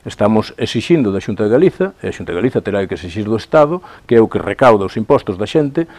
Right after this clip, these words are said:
pois que se transfira ese, ese, os cartos necesarios para poder prestar as horas necesarias á xente, porque senón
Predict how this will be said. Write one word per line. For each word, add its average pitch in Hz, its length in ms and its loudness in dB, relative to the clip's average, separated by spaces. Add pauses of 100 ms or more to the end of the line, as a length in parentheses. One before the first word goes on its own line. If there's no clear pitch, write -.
(240)
pois 123 240 2 (340)
que 123 220 8
se 117 160 -2
transfira 113 580 4
ese, 107 320 -2
ese, 107 320 -4
os 117 80 -6
cartos 123 320 2
necesarios 131 400 -2
para 113 240 0
poder 123 240 2
prestar 117 400 -2
as 110 140 -2
horas 120 260 4
necesarias 110 560 -2
á 98 140 -8
xente, 92 260 -10
porque 104 220 -8
senón 135 320 0